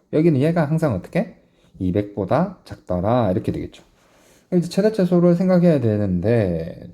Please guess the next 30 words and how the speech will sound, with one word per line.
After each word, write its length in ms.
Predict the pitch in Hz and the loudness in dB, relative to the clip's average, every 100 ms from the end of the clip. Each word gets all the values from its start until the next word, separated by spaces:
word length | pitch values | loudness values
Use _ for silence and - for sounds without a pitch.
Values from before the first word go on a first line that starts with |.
| - | -6
음, 880 | 123 120 120 117 113 113 113 110 - | -4 0 0 0 0 2 2 0 -4
뭐를 280 | 107 120 175 | 4 4 4
생각할 380 | 196 208 185 175 | 2 0 2 0
수 100 | 175 | 0
있냐면 400 | 110 117 160 90 | -2 -2 -2 -4
산술기하 460 | - 185 247 277 | -2 -2 0 -2
평균을 240 | 269 180 147 | 0 0 2
좀 180 | 127 127 | 0 0
생각할 380 | 165 156 123 | 0 0 0
수 100 | 110 | -2
있겠죠. 400 | - 98 90 87 - _ _ _ _ _ _ - - _ | -4 -4 -6 -10 -12 _ _ _ _ _ _ -20 -20 _
자, 120 | - | -2
이게 140 | 117 123 | 0 2
무슨 200 | 98 135 | 0 0
말이냐면, 600 | 151 156 104 131 117 - | 2 2 2 0 -2 -2
자, 160 | 113 123 | 0 2
여기는 240 | 127 113 | 2 2
N은 420 | 151 131 139 147 | 2 2 2 2
우리가 280 | 117 113 104 | 2 2 2
아시다시피 760 | 98 113 110 - - 120 135 139 | 0 -4 -6 -6 -8 -2 -2 -2
자연수예요. 720 | 107 120 160 101 85 - - | 0 2 2 0 -4 -6 -10
그죠? 340 | 98 92 131 - _ | -8 -8 -10 -16 _
그래서 320 | 139 143 139 | -2 2 2
여기는 240 | 151 135 | 2 0
N으로 440 | 127 165 131 139 101 | 0 0 0 0 0
나누면 580 | 98 127 131 151 117 90 | 0 -2 -2 -2 -2 -4
부등호 300 | - 151 117 | -2 -2 0
방향이 260 | 107 107 | -2 -2
바뀌지가 400 | 104 - 175 120 | -4 0 0 2
않겠지. 500 | 92 123 120 80 - | -2 -6 -8 -12 -16